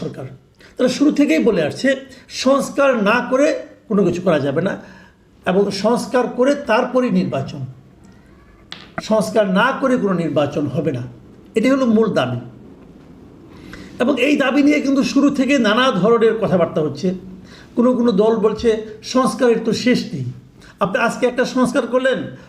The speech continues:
তারপরে কাজ করতে করে যে দেখবেন যে আরেকটা সংস্কার করা দরকার, আরেকটা করতে হবে। সংস্কার একটা চলমান পদ্ধতি, অতএব সংস্কার নিয়ে এত বাড়াবাড়ি করা দরকার নেই। এবং সরকারও একটা সিদ্ধান্ত নিয়েছে যে তারা বিভিন্ন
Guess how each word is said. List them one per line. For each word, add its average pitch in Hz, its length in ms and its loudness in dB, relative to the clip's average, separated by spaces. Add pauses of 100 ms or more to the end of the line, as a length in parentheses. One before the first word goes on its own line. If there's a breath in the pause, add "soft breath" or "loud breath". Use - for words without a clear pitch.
(160 loud breath)
তারপরে 220 220 0 (100)
কাজ 254 120 2 (120)
করতে 247 280 -2
করে 233 120 2 (260)
যে 226 160 2
দেখবেন 208 280 2
যে 196 140 2
আরেকটা 240 260 0 (100)
সংস্কার 196 360 -2
করা 147 200 -6
দরকার, 135 240 -10 (240)
আরেকটা 247 300 0
করতে 202 220 -6
হবে। 175 140 -2 (540 loud breath)
সংস্কার 254 400 2
একটা 233 220 -4
চলমান 240 320 2 (100)
পদ্ধতি, 175 360 -4 (460 loud breath)
অতএব 233 260 0 (120)
সংস্কার 233 400 0
নিয়ে 233 120 0 (100)
এত 214 80 -2 (100)
বাড়াবাড়ি 160 360 0
করা 139 200 -4
দরকার 135 300 -10
নেই। 131 120 -8 (540 loud breath)
এবং 269 120 2 (340)
সরকারও 294 380 0
একটা 320 180 -6
সিদ্ধান্ত 160 340 -6 (100)
নিয়েছে 147 260 -4 (460 loud breath)
যে 214 60 2 (100)
তারা 285 160 4 (120)
বিভিন্ন 247 240 0